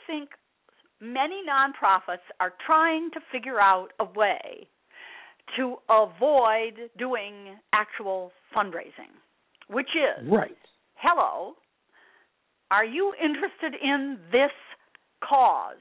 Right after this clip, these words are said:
Speaker 1: Would you like to fulfill your aspirations to changing the world by giving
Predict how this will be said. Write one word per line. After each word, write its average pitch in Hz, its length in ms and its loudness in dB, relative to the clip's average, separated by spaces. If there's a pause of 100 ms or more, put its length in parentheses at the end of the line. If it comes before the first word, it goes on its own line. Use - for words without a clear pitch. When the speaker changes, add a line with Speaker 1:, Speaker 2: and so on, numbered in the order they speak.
Speaker 1:
Would 202 280 -14
you 370 280 -6
like 285 260 0
to 220 100 -10
fulfill 302 540 -6
your 269 360 0
aspirations 247 1120 -2 (420)
to 233 100 -12 (160)
changing 277 440 -4
the 285 60 -6
world 196 540 -2 (220)
by 226 120 2
giving 233 320 -6